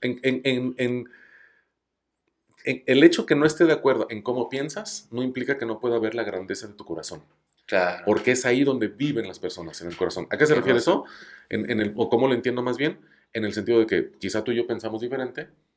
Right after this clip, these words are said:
Speaker 1: pero eso no me implica que, eh, valore la gran persona que eres, el gran ser humano. Entonces, esa frase
Speaker 2: Qué
Speaker 1: me
Speaker 2: rico.
Speaker 1: gusta mucho citarla cuando hablamos de temas de estos, ¿no? O sea,
Speaker 2: Claro.
Speaker 1: el que pensamos diferente no impide que vea el gran ser humano que eres,
Speaker 2: Por
Speaker 1: ¿no?
Speaker 2: supuesto.
Speaker 1: Parafraseándola, ¿eh?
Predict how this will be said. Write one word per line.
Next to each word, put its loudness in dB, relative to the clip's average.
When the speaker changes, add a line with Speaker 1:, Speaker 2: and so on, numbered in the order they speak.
Speaker 1:
pero -4
eso -8
no -6
me -6
implica -6
que, -4
eh, -8
valore 0
la -4
gran -4
persona -10
que -14
eres, -10
el -10
gran -10
ser -16
humano. -14
Entonces, -6
esa 2
frase 2
Speaker 2:
Qué -4
Speaker 1:
me -4
Speaker 2:
rico. 6
Speaker 1:
gusta 6
mucho 0
citarla 2
cuando 0
hablamos 4
de 6
temas 0
de 2
estos, -6
¿no? -6
O -6
sea, 4
Speaker 2:
Claro. 2
Speaker 1:
el -4
que -6
pensamos -2
diferente -2
no -2
impide 0
que 0
vea 2
el -6
gran 0
ser -12
humano -14
que -12
eres, -16
Speaker 2:
Por -4
Speaker 1:
¿no? -10
Speaker 2:
supuesto. -6
Speaker 1:
Parafraseándola, 8
¿eh? 8